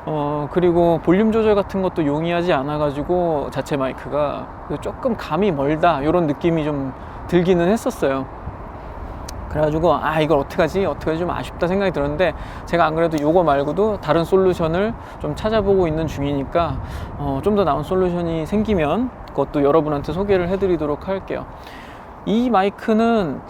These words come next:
저를 향한 단일 지향성 마이크긴 한데, 그렇다고 해도 지금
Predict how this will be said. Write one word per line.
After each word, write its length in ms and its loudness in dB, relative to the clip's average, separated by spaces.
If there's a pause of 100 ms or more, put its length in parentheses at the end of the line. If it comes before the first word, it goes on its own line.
(160)
저를 300 0
향한 260 2
단일 280 0
지향성 380 -2
마이크긴 540 0
한데, 600 -2 (720)
그렇다고 500 -4
해도 200 -4
지금 480 -6